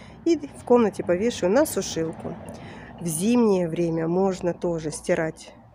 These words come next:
перо и пух, и сушить на батарее, на котле, в бане даже многие сушат.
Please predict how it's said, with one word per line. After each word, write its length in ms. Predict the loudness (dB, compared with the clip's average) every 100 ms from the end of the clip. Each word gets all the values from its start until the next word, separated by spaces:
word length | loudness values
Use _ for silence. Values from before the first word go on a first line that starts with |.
| -6
перо 400 | -2 0 0 -4 -6 -20 -20 -20 -20 -20 -20 -20 -20 -20 -20 _
и 120 | -2 -2
пух, 560 | -2 -2 -2 -4 -10 -20 -20 -20 -20 -20 -20 -20 -20 -20 -20 -20 -20 -20 -20 -20 -18 -16 -2
и 120 | 2
сушить 440 | 4 2 2 2 0 -4 -12 -12 -12 -12 0
на 180 | 6 6
батарее, 800 | 6 2 0 4 4 6 4 2 -2 -6 -8 -10 -10 2
на 180 | 4 4
котле, 720 | 2 -2 0 2 2 0 -2
в 180 | -6 0
бане 500 | 2 2 2 2 2
даже 300 | 0 0 2
многие 420 | 2 2 0 -6
сушат. 640 | -6 -6 -6 -8 -14 -16